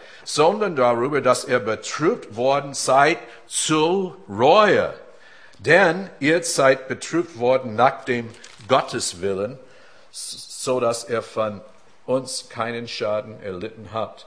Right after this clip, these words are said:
Denn die Traurigkeit nach Gottes Wille wirkt zu Seligkeit, eine Reue, die niemand reut. Die Traurigkeit der Welt aber wirkt den Tod.“ Und das ist, was Paulus versucht, da zu unterscheiden. Auf einer Seite,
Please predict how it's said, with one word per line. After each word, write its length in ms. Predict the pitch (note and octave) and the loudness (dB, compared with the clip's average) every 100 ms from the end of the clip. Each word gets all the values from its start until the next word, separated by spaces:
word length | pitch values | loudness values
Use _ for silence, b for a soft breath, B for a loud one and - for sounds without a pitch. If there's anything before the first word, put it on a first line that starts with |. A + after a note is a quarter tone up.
| B B B B - | B B B B -2
Denn 180 | C#3 | 0
die 140 | C3 C3 | 0 -2
Traurigkeit 1040 | - C#3+ D#3+ A3+ B3 - - C3+ C#3 - | 2 4 6 6 4 0 0 2 2 2
nach 360 | C3 B2+ - A2 | 4 4 2 4
Gottes 520 | C3+ G#3 - E3 - G#2 G2+ | 6 6 2 -4 -4 -10 -4
Wille 480 | G#2+ A2+ C#3+ E3+ F3 B B | -2 -2 0 -2 -4 B B
wirkt 560 | G#2 A2 C#3 F3+ - | -4 0 0 0 -4
zu 180 | - C3+ | -10 -10
Seligkeit, 1040 | C3 - F#2 G#2 C3 - - F#2+ G2 G2+ - | -8 -8 -6 -8 -8 -12 -10 -10 -10 -12 -14
eine 180 | G2 F2+ | -14 -10
Reue, 720 | F#2 A2+ C#3 D#3+ A#2+ G#2 A2 B B B B - | -4 2 4 4 4 2 -2 B B B B -18
die 100 | G2+ | -16
niemand 560 | F#2+ B2+ B2 G#2 F#2 | -12 -12 -8 -8 -6
reut. 460 | F#2 G#2+ F2+ - - b b b | -2 -2 -2 -8 -20 b b b
Die 100 | G#2+ | -20
Traurigkeit 760 | G#2 A2+ A#2+ A#2 - G2+ F#2 - | -12 -8 -6 -6 -8 -8 -10 -12
der 160 | F#2 | -12
Welt 260 | F#2+ A2+ - | -6 -6 -8
aber 340 | F2+ F2 E2+ E2+ | -12 -12 -14 -8
wirkt 340 | F#2+ F#2+ - | -8 -8 -14
den 180 | F2+ F#2 | -20 -14
Tod.“ 400 | - A2 F2 - B B B B B | -10 -8 -10 -16 B B B B B
Und 140 | - | -10
das 160 | D2+ D#3 | -8 -8
ist, 80 | C#3+ | -8
was 180 | - | -10
Paulus 300 | - - - | -6 -6 -6
versucht, 420 | - A2 - A#2+ A#2 | -8 -8 -6 -8 -10
da 100 | A2+ | -10
zu 180 | - | -8
unterscheiden. 560 | - A#2 G2+ - C#3 A#2 | -10 -10 -6 -2 0 0
Auf 120 | F#2 | -6
einer 160 | A#2+ C#3 | -6 -6
Seite, 540 | A#2+ G#2+ G#2 G#2+ G2+ | -4 -4 -4 -6 -8